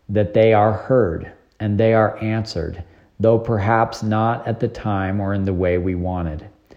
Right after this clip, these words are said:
But they are always answered at the time and in the way an omniscient and eternally compassionate parent should answer them. Faith means trusting God in good times and bad,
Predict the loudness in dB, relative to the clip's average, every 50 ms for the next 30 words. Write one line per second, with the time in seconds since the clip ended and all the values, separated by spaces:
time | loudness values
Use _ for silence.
0 | -20 -20 -20 _ _ _ _ _ -6 -4 2 4 6 6 6 4 4 2 2 4
1 | 6 6 8 8 8 8 8 6 2 -2 -6 -6 -4 -2 -2 -4 -4 -4 -4 -4
2 | -4 -6 -8 -14 -20 -20 -20 -20 -20 _ _ -20 _ _ -20 -12 -6 -6 -6 -4
3 | -4 -8 -8 -4 -4 -2 0 0 0 0 0 0 0 0 0 0 -2 -4 -6 -6
4 | -4 -2 0 0 0 0 0 2 2 2 2 2 2 0 0 -2 -4 -2 -2 -2
5 | -2 -2 -2 -2 -2 0 0 0 -2 -4 -6 -8 -6 -6 -6 -6 -8 -6 -2 -2
6 | 0 0 0 0 0 0 -2 -2 -4 -4 -2 -2 -2 0 0 -2 -4 -4 -6 -6
7 | -6 -8 -10 -6 -4 -2 -2 -2 -4 -6 -10 -12 -18 -20 _ _ -20 -20 _ _
8 | _ -12 -8 -8 -4 2 4 4 6 6 4 2 -2 -6 -10 -10 -8 -6 -6 -6
9 | -6 -6 -8 -8 -8 -8 -10 -12 -16 -18 _ _ _ _ -20 -20 -20 -20 _ _
10 | _ _ _ _ _ _ _ 2 4 6 8 8 6 4 2 0 2 2 2 2
11 | 0 -2 -4 -6 -6 -2 0 0 0 0 -2 -2 0 0 0 0 2 2 2 2
12 | 2 0 0 0 -2 -2 -2 -2 0 0 0 0 0 -2 -4 -2 -2 0 0 0
13 | 0 -2 -4 -6 -4 -4 -2 -2 -2 -2 0 0 0 0 0 -2 -4 -6 -8 -10